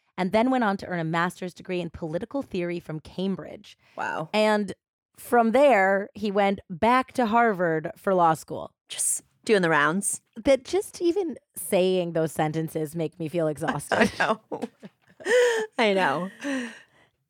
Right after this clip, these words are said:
Speaker 1: Dan absolutely loved travel, and he loved living all over the world. He loved going to school in different places, taking jobs in new places.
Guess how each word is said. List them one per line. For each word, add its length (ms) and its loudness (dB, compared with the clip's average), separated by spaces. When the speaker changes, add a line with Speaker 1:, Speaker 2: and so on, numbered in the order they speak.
Speaker 1:
Dan 300 2
absolutely 760 -2
loved 460 0
travel, 840 0
and 300 -2
he 320 -10
loved 680 0
living 380 -4
all 220 0
over 180 -2
the 80 -10
world. 300 -6
He 160 -6
loved 240 0
going 180 -2
to 80 -8
school 220 -6
in 60 -6
different 260 -8
places, 760 -6
taking 300 -10
jobs 400 -2
in 100 -10
new 140 -8
places. 680 -6